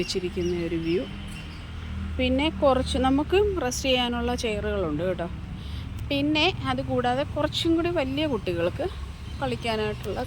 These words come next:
സാധനങ്ങൾ ദേ ഇവിടെയുണ്ട്. ദേ നോക്കിയേ, കണ്ടോ, ഇതിനകത്തിൽ കൂടെ. ഇതിൻ്റെ പേരും ഒന്നും നമുക്കറിയില്ല, കാരണം ഇത്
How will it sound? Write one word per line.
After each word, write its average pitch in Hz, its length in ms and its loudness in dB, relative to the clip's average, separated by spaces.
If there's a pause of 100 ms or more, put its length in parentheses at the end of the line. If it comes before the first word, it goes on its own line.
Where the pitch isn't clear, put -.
സാധനങ്ങൾ 196 480 2 (640)
ദേ 247 80 6 (100)
ഇവിടെയുണ്ട്. 165 420 -2 (1200)
ദേ 196 180 -4
നോക്കിയേ, 220 340 0 (2000)
കണ്ടോ, 190 240 2 (1300)
ഇതിനകത്തിൽ 190 480 -4
കൂടെ. 175 180 -4 (2500)
ഇതിൻ്റെ 196 260 -4 (100)
പേരും 185 420 0
ഒന്നും 208 220 0 (180)
നമുക്കറിയില്ല, 175 640 -4 (600)
കാരണം 208 360 -6 (1000)
ഇത് 196 140 -2